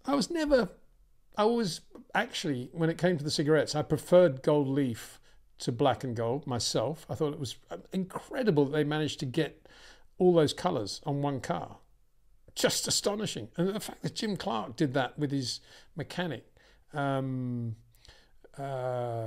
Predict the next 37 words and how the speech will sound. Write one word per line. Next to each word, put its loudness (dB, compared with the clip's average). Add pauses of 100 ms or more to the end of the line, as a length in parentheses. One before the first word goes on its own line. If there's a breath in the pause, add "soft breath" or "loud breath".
(1300)
I'll -6
remember -4
his -4
name -2
in -4
a -6
second. -6 (340 loud breath)
It, 0
it, -2
just -2
the 4
two 4
of 0
them -10 (100)
did 2
that 2
livery 2
between 0
the 2
New 4
Zealand 2
and 0
Levin 2
Tasman -4
races, -8
and 2
did 2
that -2
complete -4
complicated 0
livery -2
on 0
the -2
Lotus -2
forty-nine, -4 (180)
Alan 4
McCall. -4